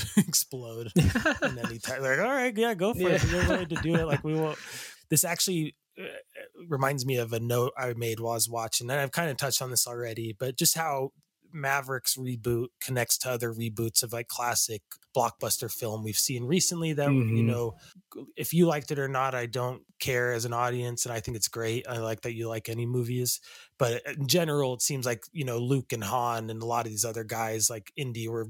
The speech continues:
Speaker 1: generally negatively received, um,
Speaker 2: Mm-hmm.
Speaker 1: they, how, how they were done. Where Top Gun was a huge success, people loved it, fans and
Speaker 2: Mm-hmm.
Speaker 1: critics. What they did really well was Maverick was at peace with himself.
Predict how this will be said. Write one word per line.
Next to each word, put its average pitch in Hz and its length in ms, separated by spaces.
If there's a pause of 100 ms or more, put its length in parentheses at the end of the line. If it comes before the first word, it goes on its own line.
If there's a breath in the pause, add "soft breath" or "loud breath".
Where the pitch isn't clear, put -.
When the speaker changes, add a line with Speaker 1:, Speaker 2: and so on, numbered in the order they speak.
Speaker 1:
generally 123 440
negatively 110 580
received, 107 640 (120)
um, 107 220
Speaker 2:
Mm-hmm. 104 240
Speaker 1:
they, 123 120
how, 123 220
how 123 140
they 113 120
were 107 100
done. 101 420
Where 117 120
Top 135 280
Gun 113 180
was 104 140
a - 20
huge 147 260
success, 156 480
people 117 380
loved 123 300
it, 123 180
fans 104 360
and 104 100
Speaker 2:
Mm-hmm. 104 80
Speaker 1:
critics. 110 540 (360 loud breath)
What 151 140
they 156 80
did 175 180
really 170 240
well 143 340
was 123 260 (120)
Maverick 165 600
was 143 460
at 143 260
peace - 380
with 151 160
himself. 123 920